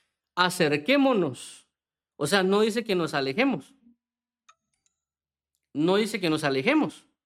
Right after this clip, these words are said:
dice que nos acerquemos. Acerquémonos con confianza al trono de la gracia,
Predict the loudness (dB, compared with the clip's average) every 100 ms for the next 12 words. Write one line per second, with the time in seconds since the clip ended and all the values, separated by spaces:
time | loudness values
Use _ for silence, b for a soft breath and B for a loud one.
0 | _ _ -10 -4 -4 0 0 0 -2 -12
1 | _ -6 -4 -4 -4 -4 -4 -4 -10 _
2 | _ _ _ _ _ _ _ _ _ _
3 | _ _ _ _ _ _ _ _ _ 0
4 | 0 0 -2 0 2 4 2 0 0 0
5 | 0 -2 -4 -6 -4 -2 0 -2 -6 -14
6 | -16 _ _ _ _ 0 2 2 -2 _
7 | -2 0 0 -2 -6 -12 _ -4 -2 -2
8 | -4 -4 -8 -16 -18